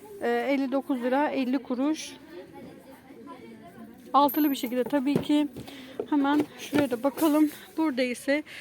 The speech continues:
e, Lam-, pardon, Ragle markasının ölçü bardağı var. Şöyle göstereyim. Üç yüz C C büyüklükte. Fiyatı ise,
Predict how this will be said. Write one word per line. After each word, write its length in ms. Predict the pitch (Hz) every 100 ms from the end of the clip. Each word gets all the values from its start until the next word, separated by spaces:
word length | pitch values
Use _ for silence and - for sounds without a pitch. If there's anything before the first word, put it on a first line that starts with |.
| - - 240
e, 60 | 240 226 233 226 214 -
Lam-, 360 | 262 294 294 269 - - - - - 254 - - - - -
pardon, 360 | 262 233 233
Ragle 300 | 262 294 277
markasının 640 | 247 269 285 285 277 302 294 - - -
ölçü 360 | 254 247 - 240
bardağı 480 | 277 277 277 277 269
var. 260 | 277 285 -
Şöyle 260 | - 233
göstereyim. 720 | 220 247 254 285 269 285 302 - - - -
Üç 260 | 294 - 285
yüz 260 | 294 - - -
C 100 | 262
C 260 | - 269 220
büyüklükte. 580 | 226 - 233 - 285 302 - - -
Fiyatı 280 | 311 285 254
ise, 480 | 240 233 - 269